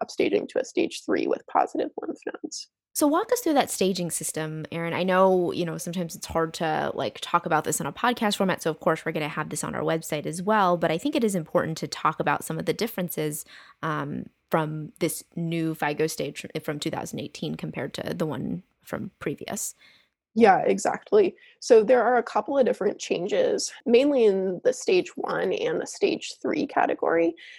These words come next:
Speaker 1: Something, I, I know it's so difficult with these staging systems to memorize everything because you get really bogged down in details. So I like to first take a step back and kind of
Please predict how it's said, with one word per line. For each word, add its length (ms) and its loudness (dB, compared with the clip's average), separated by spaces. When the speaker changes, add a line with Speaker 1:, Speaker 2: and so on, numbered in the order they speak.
Speaker 1:
Something, 480 4
I, 120 2
I 60 8
know 220 8
it's 300 2
so 600 4
difficult 460 2
with 160 0
these 160 -2
staging 340 2
systems 400 -4
to 140 -2
memorize 480 0
everything 420 0
because 300 -6
you 80 0
get 120 4
really 180 4
bogged 340 2
down 200 0
in 100 -4
details. 640 -2
So 220 0
I 140 0
like 160 0
to 120 -2
first 280 4
take 160 2
a 40 -8
step 240 -6
back 280 0
and 140 -2
kind 180 -2
of 120 -2